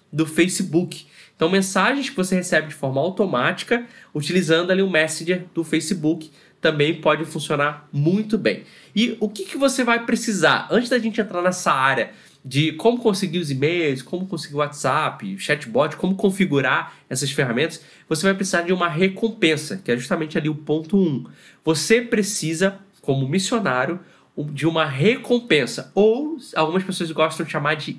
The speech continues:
isca digital. E o que que é uma isca digital? Ó, esse aqui é um exemplo da, no meu segmento de marketing digital, de uma isca digital. Um e-book gratuito, que é um guia definitivo do marketing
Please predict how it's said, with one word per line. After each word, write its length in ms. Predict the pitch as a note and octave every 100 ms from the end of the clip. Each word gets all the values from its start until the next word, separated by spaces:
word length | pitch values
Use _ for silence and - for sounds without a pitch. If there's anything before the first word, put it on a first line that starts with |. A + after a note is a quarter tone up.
| -
isca 480 | F#3+ C4 - - G3+
digital. 720 | E3 F#3 G#3 G#3 A#2+ A2 - - - -
E 120 | - A#3+
o 60 |
que 160 | A#3+ F#3+
que 100 | C#4+
é 40 |
uma 200 | B3 A#3
isca 260 | G3+ - F3+
digital? 480 | E3 F#3+ B2+ G#2 -
Ó, 200 | C#3 - -
esse 260 | B3 C4+
aqui 160 | B3+ A3+
é 40 |
um 60 | A3
exemplo 560 | A#3 C#3+ D#3+ F3 A3 A#3 - _ -
da, 340 | C3+ D#3 D#3
no 120 | D3
meu 200 | D3 D#3+
segmento 560 | G#3+ A3 F#3 C3 C#3+ D3
de 80 | -
marketing 380 | A2+ C#3 - C#3
digital, 440 | D3 C#3 G#2+ C3
de 100 | C#3
uma 200 | F3 G#3
isca 300 | E3+ E3 F#3
digital. 540 | F3+ G3 A3+ C3+ - - _
Um 100 | D3+
e-book 340 | G3+ F3+ D#3+ F3
gratuito, 540 | F3+ G#3+ A#3+ F3+ F#3+
que 80 | -
é 40 | E3+
um 180 | D#3
guia 240 | C3 E3 B3
definitivo 680 | A#3+ A#3+ G3+ F#3+ - D#3+ F3+
do 140 | G3+
marketing 580 | G3+ C#3 D3 - G3+